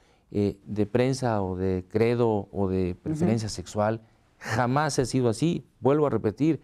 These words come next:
Speaker 1: me conocen. Quien me conoce sabrá cómo soy. Y en mi gobierno, en el gobierno de Morelos, habrá total libertad para todo y para todos, menos para los que dañan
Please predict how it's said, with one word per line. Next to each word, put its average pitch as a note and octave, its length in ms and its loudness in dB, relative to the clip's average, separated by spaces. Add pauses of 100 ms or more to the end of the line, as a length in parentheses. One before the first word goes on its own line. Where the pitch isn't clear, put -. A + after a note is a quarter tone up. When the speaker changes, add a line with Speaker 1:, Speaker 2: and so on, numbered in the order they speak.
(240)
Speaker 1:
me A#2 100 2
conocen. C#3 520 2 (240)
Quien A#2 200 2
me B2+ 100 2
conoce D3 360 2
sabrá B2+ 400 0 (280)
cómo C3+ 240 2
soy. D3 300 2 (480)
Y A#2+ 120 4
en A2+ 100 4
mi A#2 100 6
gobierno, D3+ 640 2
en G#2 100 -2
el G2 100 0
gobierno C3 440 2
de A2 60 4
Morelos, C3+ 480 2 (280)
habrá B2 300 0
total C3+ 420 0
libertad B2 480 0 (520)
para A#2 220 0
todo F3+ 460 0 (100)
y B2+ 100 -2
para G#2 240 -2
todos, G#2 460 -2 (420)
menos C#3+ 340 2
para A#2+ 160 0
los G#2+ 180 0
que G#2+ 120 0
dañan A#2 520 0